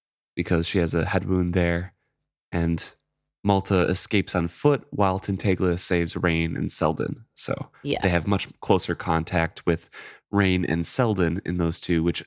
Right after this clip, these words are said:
Speaker 1: explains Selden's transformation.
Speaker 2: Yes.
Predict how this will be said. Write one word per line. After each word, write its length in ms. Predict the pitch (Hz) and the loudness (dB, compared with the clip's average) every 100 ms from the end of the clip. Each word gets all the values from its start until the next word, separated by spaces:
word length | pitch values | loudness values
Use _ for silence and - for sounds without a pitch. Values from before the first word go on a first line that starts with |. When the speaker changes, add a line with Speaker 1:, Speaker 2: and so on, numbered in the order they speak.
| - | -6
Speaker 1:
explains 520 | 110 - - 170 165 | -2 0 2 2 2
Selden's 460 | - 151 131 127 120 | 2 2 2 0 0
transformation. 840 | - 104 - 98 87 - 87 - - - - - _ _ _ _ _ _ - | 0 -2 0 0 0 -2 -4 -4 -10 -20 -20 -20 _ _ _ _ _ _ -8
Speaker 2:
Yes. 420 | - - - - | -8 -6 -6 -6